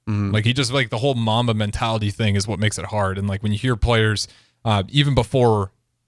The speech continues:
Speaker 2: the tragic event happened, like, he was still that guy, like, everyone's
Speaker 1: Yeah.
Speaker 2: favorite player. It wasn't the sadness that provoked that. Like, he's always been that dude. So that's to me where he's always up there. But I feel like I gotta get a recent player in here.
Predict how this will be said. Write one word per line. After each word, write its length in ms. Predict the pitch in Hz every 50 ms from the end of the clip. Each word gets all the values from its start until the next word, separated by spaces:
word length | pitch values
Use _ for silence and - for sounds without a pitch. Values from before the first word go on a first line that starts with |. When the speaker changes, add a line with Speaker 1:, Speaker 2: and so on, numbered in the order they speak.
| _ _ -
Speaker 2:
the 100 | 120 113
tragic 400 | - 120 120 113 104 - 107 107
event 220 | 90 110 101 92
happened, 380 | 98 107 98 95 - - 92 101
like, 100 | 98 -
he 120 | - 156 170
was 160 | 139 123 -
still 340 | - - 135 117 104 101 92
that 280 | 98 110 104 95 - -
guy, 240 | 101 95 80 82 92
like, 180 | 104 104 98
everyone's 380 | 120 120 117 110 98 104 101 -
Speaker 1:
Yeah. 60 | -
Speaker 2:
favorite 340 | - 127 110 101 98 95 -
player. 320 | - 120 101 95 92 98
It 20 | 107
wasn't 300 | 120 123 113 117 110 -
the 60 | 110
sadness 460 | - - 120 110 107 104 104 101 95 -
that 160 | 110 95 -
provoked 380 | 110 104 107 107 95 95 - -
that. 140 | 87 - 104
Like, 120 | 107 104 -
he's 180 | 139 135 117
always 220 | 120 113 107 101 98
been 180 | 113 107 104
that 260 | 98 98 98 95 -
dude. 360 | - 117 107 101 95 92 92 - _ _ _ _ _ _ _ _ _ -
So 120 | - 98
that's 160 | 113 135 - -
to 60 | 131
me 120 | 123 120 117
where 180 | 110 113 110
he's 160 | 107 113 107
always 220 | 110 107 107 98 110
up 180 | 110 107 - -
there. 300 | 120 110 110 104 98 - _ _ _ _ _ -
But 100 | 113 110
I 60 | 107
feel 160 | - 147 143
like 100 | 131 117 127
I 40 |
gotta 240 | 120 123 123 120 117
get 120 | 110 113 107
a 40 |
recent 320 | 104 113 110 - 117 107 -
player 360 | - 110 107 107 104 104 104
in 120 | 104 101
here. 320 | 104 110 107 107 104 101